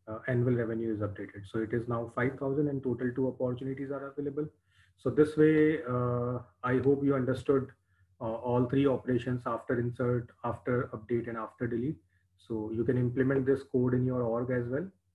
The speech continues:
So, uh, uh, initial, uh, after insert, after update, and after delete, uh, code are, uh, somehow similar, and they are using this common method so that, uh, we can calculate,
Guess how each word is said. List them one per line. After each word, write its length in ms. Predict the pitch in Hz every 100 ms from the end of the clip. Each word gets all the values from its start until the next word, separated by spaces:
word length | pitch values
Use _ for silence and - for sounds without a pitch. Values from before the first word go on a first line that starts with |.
| _ _ _ _
So, 140 | - 117 110 110 110 113
uh, 840 | 110 110 110 95 _ _ _ - 110
uh, 80 | 113
initial, 580 | 123 131 127 147 147 139 - _ - -
uh, 200 | 117 117 120 120
after 280 | 117 143 135
insert, 540 | 135 - 143 143 139 - -
after 320 | 117 - 131 123
update, 380 | 117 127 127 123
and 300 | 123 120 120 -
after 340 | 117 - 131
delete, 420 | 120 120 123 123 - -
uh, 120 | 113 110
code 220 | 127 120 120
are, 320 | 120 120 117 -
uh, 120 | 113 113
somehow 340 | 120 117 120 120
similar, 460 | - 113 127 190 - _ _ -
and 220 | 117 117
they 80 | 127
are 100 | 127
using 380 | 127 123 131 127
this 220 | 127 127 -
common 320 | 117 120 135
method 380 | 135 123 139 135
so 120 | 127
that, 220 | 117 117 113 _ -
uh, 220 | 113 110
we 100 | 110
can 240 | 113 120 120
calculate, 600 | 120 113 113 120 127